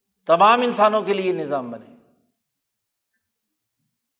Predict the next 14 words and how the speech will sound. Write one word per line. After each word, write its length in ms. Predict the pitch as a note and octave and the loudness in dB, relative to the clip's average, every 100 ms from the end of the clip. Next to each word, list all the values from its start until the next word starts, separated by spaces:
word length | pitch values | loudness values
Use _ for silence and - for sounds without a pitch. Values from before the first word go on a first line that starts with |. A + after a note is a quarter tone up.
| _ _ _ _ _ _ _ _ _ _ _ _ C#3 | _ _ _ _ _ _ _ _ _ _ _ _ -14
انسانیت 840 | C#3+ - E3+ F#3+ G#3+ A3 A3 - | -6 -2 0 0 2 2 0 0
قائم 300 | F3+ F#3+ A3+ | 2 4 2
ہو 140 | F#3+ F#3+ | -2 0
جائے 480 | F#3 F#3 F#3 F3+ - | 2 2 2 -2 -2
عدل 300 | F3+ F3+ E3+ | 2 2 0
پر۔ 120 | B2 A2+ - - _ _ _ _ _ _ _ _ _ _ _ _ _ _ _ _ _ _ _ _ _ _ - | -6 -14 -18 -20 _ _ _ _ _ _ _ _ _ _ _ _ _ _ _ _ _ _ _ _ _ _ 2
آپ 220 | D#3+ F#3 - | 4 2 -2
جمعے 240 | F#3 A3 | -2 -2
کے 120 | G#3+ F3+ | -2 -6
خطبے 300 | F3 E3+ F#3 | -8 -8 -6
میں 340 | G3+ C#3 F2+ - - - _ _ _ _ _ _ | -6 -8 -12 -20 -20 -20 _ _ _ _ _ _
خطیب 480 | - D3+ D3 G3+ G3+ | -8 -8 -6 -8 -6
صاحب 300 | - D#3+ D#3+ | -2 -2 -2
سے 240 | D#3 D3 | -8 -16